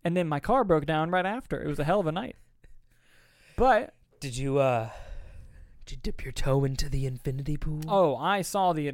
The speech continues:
Speaker 1: the infinity pool, good sir.
Speaker 2: He refused to tell me anything about it at this point, so everything he's gonna say, I am hearing for the first time.
Speaker 1: That's right, I didn't talk
Speaker 2: He
Speaker 1: about
Speaker 2: refused.
Speaker 1: it.
Speaker 2: I kept going, "How was it?" And you would just change the subject.
Speaker 1: That's funny.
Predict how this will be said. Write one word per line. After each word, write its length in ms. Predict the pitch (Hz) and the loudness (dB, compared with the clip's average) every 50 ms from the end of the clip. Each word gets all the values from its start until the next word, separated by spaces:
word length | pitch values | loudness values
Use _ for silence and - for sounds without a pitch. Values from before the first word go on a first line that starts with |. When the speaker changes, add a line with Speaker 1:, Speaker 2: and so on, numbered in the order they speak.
| - - | -6 -6
Speaker 1:
the 200 | 151 151 151 147 | -4 -4 -2 -2
infinity 440 | 139 135 - 175 160 147 143 139 131 | -2 -2 -2 0 0 0 -2 -4 -2
pool, 300 | - 139 131 127 127 135 | -2 -2 -2 -2 -4 -4
good 180 | 139 135 131 | -6 -6 -6
sir. 320 | - - 143 131 139 151 151 | -6 -6 -6 -6 -4 -2 2
Speaker 2:
He 120 | - 151 | 2 4
refused 420 | 170 185 175 - 165 165 170 170 - | 4 4 2 2 0 -2 -2 -2 -4
to 60 | - | -4
tell 200 | - - 151 143 | -2 0 0 0
me 180 | 143 139 127 120 | 0 0 0 0
anything 340 | 120 120 120 - 139 127 120 | 0 -2 -2 -2 -2 -2 -2
about 260 | 107 113 107 110 117 | -2 0 0 0 0
it 80 | 123 131 | 0 -2
at 80 | 131 - | -4 -4
this 160 | 156 143 - | -4 -6 -4
point, 260 | - 170 175 170 160 | -4 -4 -2 -2 -2
so 100 | - 143 | -2 -2
everything 300 | 120 123 135 147 147 151 | -2 -2 -4 -4 -8 -8
he's 160 | 135 135 127 127 | -8 -8 -8 -8
gonna 220 | 135 127 117 110 | -6 -6 -6 -6
say, 360 | - - 151 135 123 117 - | -4 -2 -2 0 0 -2 -4
I 280 | - - 120 113 113 113 | -6 -6 -4 -4 -2 -2
am 480 | 117 117 117 113 117 113 113 113 113 | -4 -4 -6 -8 -10 -10 -12 -14 -14
hearing 300 | 113 127 135 139 135 131 | -10 -8 -6 -6 -6 -8
for 100 | 123 - | -10 -10
the 80 | 135 127 | -12 -10
first 260 | - 143 135 - - | -10 -10 -10 -10 -12
time. 360 | - 143 151 139 107 - - - - - - _ _ _ _ _ _ | -12 -12 -12 -12 -14 -16 -18 -20 -20 -20 -20 _ _ _ _ _ _
Speaker 1:
That's 180 | 185 175 156 147 | 0 0 2 2
right, 240 | 170 196 214 185 | 2 2 0 -2
I 80 | 151 143 | -6 -8
didn't 200 | 151 185 202 196 | -8 -8 -6 -6
talk 120 | 165 143 131 | -6 -4 -2
Speaker 2:
He 60 | 156 | -2
Speaker 1:
about 140 | 147 143 123 | -2 0 0
Speaker 2:
refused. 260 | 117 165 175 160 - | 2 2 2 4 4
Speaker 1:
it. 20 | |
Speaker 2:
I 80 | 160 143 | 2 2
kept 160 | - 185 165 | 4 2 4
going, 200 | 190 214 202 151 | 4 4 4 6
"How 180 | 131 156 165 175 | 6 6 8 8
was 240 | 180 190 185 160 156 | 8 6 6 6 2
it?" 120 | 135 127 | 0 0
And 140 | 139 139 139 | -2 -2 -2
you 60 | 139 | -4
would 100 | 139 131 | -4 -4
just 280 | 127 135 123 - - - - - - - | -6 -8 -8 -10 -12 -20 -20 -20 -18 -8
change 340 | - - 151 139 139 131 - - | -4 -2 -2 -2 -4 -8 -12 -14
the 60 | - | -14
subject. 680 | - - - 151 143 135 131 104 104 139 - - - - - _ - - _ - - - - - - _ - | -10 -4 -4 -4 -4 -4 -6 -8 -8 -8 -10 -14 -20 -20 -20 _ -20 -20 _ -20 -20 -20 -20 -20 -20 _ -6
Speaker 1:
That's 220 | 170 147 - - | -6 -6 -6 -4
funny. 340 | - 147 143 151 151 135 | -4 -4 -2 -2 -4 -6